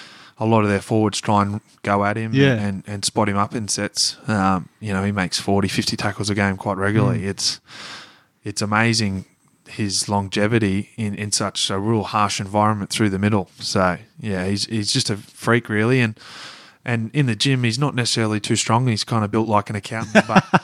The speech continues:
Speaker 2: <laughs>
Speaker 1: you know, in our contact drills and our wrestling drills,
Speaker 2: Yeah.
Speaker 1: he's, he wins everyone.
Speaker 2: Really?
Speaker 1: You know, it doesn't matter. He's the old dog. He's
Speaker 2: Yeah.
Speaker 1: got all the tricks. Um,
Speaker 2: That's interesting.
Speaker 1: he's just a fantastic kinda,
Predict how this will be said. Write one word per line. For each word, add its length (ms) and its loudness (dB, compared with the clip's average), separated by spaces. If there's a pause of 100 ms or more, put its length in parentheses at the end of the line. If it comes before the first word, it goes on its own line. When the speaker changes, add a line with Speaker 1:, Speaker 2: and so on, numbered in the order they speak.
Speaker 2:
<laughs> 220 -2
Speaker 1:
you 60 -2
know, 140 4
in 80 2
our 100 2
contact 460 0
drills 200 0
and 100 0
our 120 2
wrestling 380 0
drills, 420 -4
Speaker 2:
Yeah. 80 0
Speaker 1:
he's, 300 2 (260)
he 200 2
wins 280 0
everyone. 320 0
Speaker 2:
Really? 280 4
Speaker 1:
You 60 -6
know, 140 4
it 80 -2
doesn't 280 2
matter. 240 2
He's 500 0
the 120 -4
old 260 2
dog. 260 2
He's 160 0
Speaker 2:
Yeah. 60 4
Speaker 1:
got 80 4
all 140 4
the 100 4
tricks. 580 -2 (100)
Um, 440 0
Speaker 2:
That's 160 -6
interesting. 480 0
Speaker 1:
he's 280 -2
just 240 -2
a 100 0
fantastic 840 0
kinda, 380 0